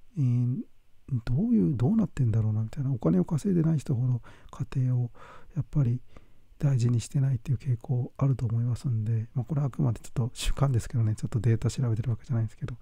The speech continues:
なんかそんな感じがしてるんで、うん、そこに対してやっぱりなんか違いがあるんだろうな、じゃあその違いをしっかり見つけていかなきゃいけないなっていうとこは、なんかすごく気になりますね。はい、ということで気になる男百二十話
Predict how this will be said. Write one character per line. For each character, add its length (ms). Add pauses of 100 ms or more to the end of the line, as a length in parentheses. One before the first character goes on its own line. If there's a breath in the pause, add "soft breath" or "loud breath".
(400 loud breath)
な 80
ん 40
か 80
そ 120
ん 60
な 100
感 200
じ 120
が 100
し 100
て 120
る 80
ん 160
で、 240 (800 soft breath)
う 60
ん、 60
そ 120
こ 120
に 120
対 240
し 40
て 80
や 80
っ 60
ぱ 140
り 200 (360)
な 120
ん 60
か 140 (160)
違 60 (180)
い 40
が 120
あ 40
る 80
ん 40
だ 60 (160)
ろ 60
う 80
な、 100
じ 80
ゃ 20
あ 40
そ 100
の 100
違 140
い 20 (100)
を 60
し 100
っ 60
か 140
り 80
見 120
つ 80
け 120
て 80
い 60
か 100
な 80
き 80
ゃ 20
い 40
け 100
な 100
い 60
な 140
っ 20
て 140
い 20
う 20
と 120
こ 120
は、 160 (480 loud breath)
な 60
ん 40
か 80
す 140
ご 120
く 180
気 140
に 60
な 100
り 100
ま 100
す 140
ね。 120 (340 loud breath)
は 120
い、 60
と 100
い 40
う 20
こ 80
と 60
で 60
気 120
に 60
な 100
る 80
男 240
百 260
二 80
十 140
話 160